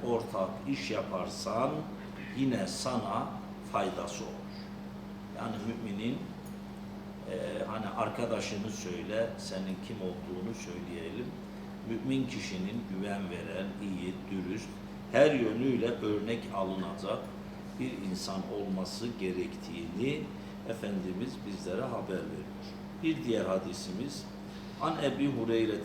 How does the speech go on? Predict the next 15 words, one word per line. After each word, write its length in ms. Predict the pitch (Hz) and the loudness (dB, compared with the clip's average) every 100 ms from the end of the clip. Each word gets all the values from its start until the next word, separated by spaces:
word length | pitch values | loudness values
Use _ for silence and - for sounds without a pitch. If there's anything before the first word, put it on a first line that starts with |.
| 117 98 98 | 0 -2 -4
radıyallahu 920 | 98 98 104 101 98 107 113 107 98 113 | -4 -2 0 0 2 4 4 2 -2 0
anh, 100 | 123 123 - | 0 0 -2
enne 300 | 113 101 98 | -2 -2 -2
Resulullah 500 | 92 - 101 98 90 95 98 101 95 | -2 -4 -6 -6 -4 -4 -6 -6 -4
enne 480 | 110 101 120 120 104 98 | -4 -4 -2 -2 0 -2
Resulallah 720 | 92 120 104 98 95 113 117 98 | -2 -4 -2 -2 0 2 2 0
sallallahu 840 | 101 98 98 95 95 107 107 95 | -4 -4 -2 -2 0 0 0 -2
aleyhi 440 | 98 95 95 98 101 | 0 -2 -2 -4 -4
ve 60 | |
selleme 540 | 98 110 95 92 95 147 - | -4 -2 -2 -2 -2 -4 -2
kâl. 300 | 101 82 80 - - - - - - 123 | -2 0 -2 -6 -8 -8 -8 -8 -4 -2
Ebu 160 | 123 131 | 0 4
Hureyre'den 760 | 120 113 110 104 98 113 98 - - | 4 6 4 4 6 6 6 2 -4
nakledildiğine 880 | 98 98 101 92 92 90 90 92 92 92 | -4 -2 -2 0 0 -2 -2 -2 -2 -2
göre 380 | 80 92 113 | -4 0 2